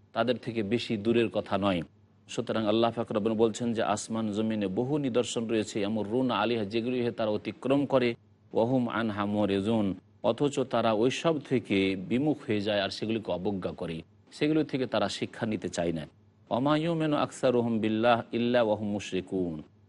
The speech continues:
আল্লাহ পাক বলছেন যে তাদের অধিকাংশ আল্লাহর প্রতি ঈমান নিয়ে আসা সত্ত্বেও শিরক করে থাকে। সত্যিকার কথা, সাদাকাল্লাহ, আল্লাহ পাকের কথা চিরসত্য যে অধিকাংশ মানুষ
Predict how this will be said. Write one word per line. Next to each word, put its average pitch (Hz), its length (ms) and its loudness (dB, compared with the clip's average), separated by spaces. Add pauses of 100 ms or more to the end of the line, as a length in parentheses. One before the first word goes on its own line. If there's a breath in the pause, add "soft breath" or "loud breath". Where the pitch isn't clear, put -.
(100)
আল্লাহ 135 240 4
পাক 139 140 0
বলছেন 123 440 0
যে 113 140 2
তাদের 127 460 0
অধিকাংশ 143 640 2
আল্লাহর 131 420 4
প্রতি 143 340 -2
ঈমান 127 240 0
নিয়ে 120 180 0
আসা 107 220 -4
সত্ত্বেও 98 640 0
শিরক 147 380 0
করে 98 160 -4
থাকে। 76 420 -10 (600)
সত্যিকার 98 480 -2
কথা, 92 280 -4
সাদাকাল্লাহ, 92 640 -2 (200)
আল্লাহ 98 280 0
পাকের - 680 -2
কথা 98 240 -2
চিরসত্য 117 680 0 (440)
যে 104 180 0
অধিকাংশ 147 560 2
মানুষ 120 680 0